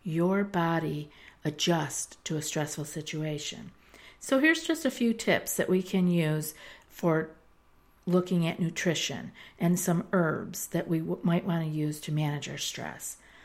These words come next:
First, I have, uh, listed today, uh, using, uh, nervines. They're herbs which are soothing to the nervous system and encourage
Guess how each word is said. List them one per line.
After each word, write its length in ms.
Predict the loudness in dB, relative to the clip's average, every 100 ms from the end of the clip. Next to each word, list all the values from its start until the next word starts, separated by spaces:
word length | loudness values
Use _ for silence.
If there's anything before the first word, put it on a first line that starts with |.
| -20 _ _
First, 400 | 2 4 4 4
I 280 | 4 4 2
have, 480 | 2 4 4 2 -4 -4
uh, 300 | -2 -2 -2
listed 500 | 0 2 0 -2 -4
today, 640 | -4 0 2 4 2 0 -6 -20 -20 -20 -20 _ _ _
uh, 140 | 2 2
using, 540 | 2 2 4 4 4 4
uh, 240 | 0 2
nervines. 920 | 4 6 6 4 0 0 -2 -4 -8 -14 -20 -6
They're 280 | 2 2 4
herbs 440 | 2 2 0 0
which 220 | 0 2 2
are 240 | 2 0
soothing 840 | -4 -8 0 2 4 4 4 2 2
to 100 | 0
the 80 |
nervous 340 | 0 -2 -4 -6
system 300 | -6 -4 -4
and 80 | -4
encourage 720 | -6 -2 2 4 4 2